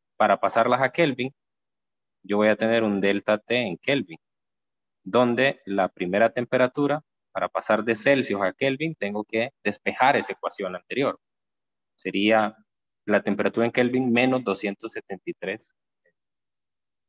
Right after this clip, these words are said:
Ah, no, no, no, perdón, no, no, porque la tengo en Celsius, la quiero pasar a Kelvin, ¿no? Entonces solamente hay que sumar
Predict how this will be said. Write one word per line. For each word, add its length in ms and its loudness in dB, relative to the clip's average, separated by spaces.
Ah, 60 0
no, 140 6
no, 100 6
no, 160 4
perdón, 320 0
no, 160 -12
no, 220 -6
porque 220 -4
la 180 4
tengo 200 4
en 80 4
Celsius, 360 2
la 100 0
quiero 160 -2
pasar 340 2
a 60 0
Kelvin, 400 -4
¿no? 80 -8
Entonces 240 -6
solamente 400 -2
hay 60 -2
que 100 -18
sumar 320 -8